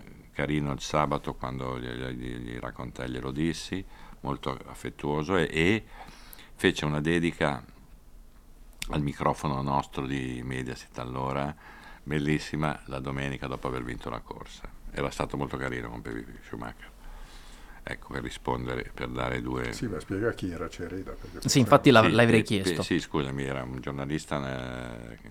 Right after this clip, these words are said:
Speaker 1: un nostro amico, il mio compagno di lavoro e di coppia, siamo coppia come, eh, inviati di Mediaset per molti anni,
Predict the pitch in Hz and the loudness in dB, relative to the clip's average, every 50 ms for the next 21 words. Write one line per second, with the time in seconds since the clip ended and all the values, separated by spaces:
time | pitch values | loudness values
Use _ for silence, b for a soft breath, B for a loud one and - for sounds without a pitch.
0 | 57 55 55 60 65 65 - - - - 69 67 73 80 82 - - - 95 95 | -14 -12 -12 -8 -8 -8 -8 -8 -6 -6 -4 0 0 0 0 -2 -2 0 2 2
1 | 90 b b b b b b b b b b b b b - 78 87 90 87 - | 2 b b b b b b b b b b b b b 2 4 6 6 6 6
2 | 92 82 78 - 85 85 82 80 76 76 73 71 78 78 76 73 71 67 - - | 4 2 6 6 6 6 6 4 4 4 6 6 6 6 6 4 2 2 4 4
3 | 82 78 - - 80 71 - - - - - - - - - - - - - 76 | 4 4 6 2 2 2 2 0 -4 -10 -14 -16 -18 -18 -20 -16 -12 -8 -6 -6
4 | 73 67 - - 80 - 71 69 - - 76 69 67 65 65 65 62 62 62 62 | -6 -2 0 0 0 0 -2 -6 -4 -4 -4 -4 -2 -4 -6 -6 -8 -8 -10 -10
5 | 64 64 64 64 62 62 64 64 64 69 67 64 64 - 76 73 67 67 71 71 | -10 -10 -10 -10 -10 -8 -8 -4 -2 -2 -2 -2 -4 -2 -2 0 0 2 2 2
6 | 69 69 64 - 71 67 - - 67 69 71 71 67 - - 78 73 73 78 82 | 2 0 -2 -4 -6 -8 -6 -4 -4 0 0 -2 -2 -2 0 0 2 2 2 2
7 | 87 90 98 - | 0 0 -2 -4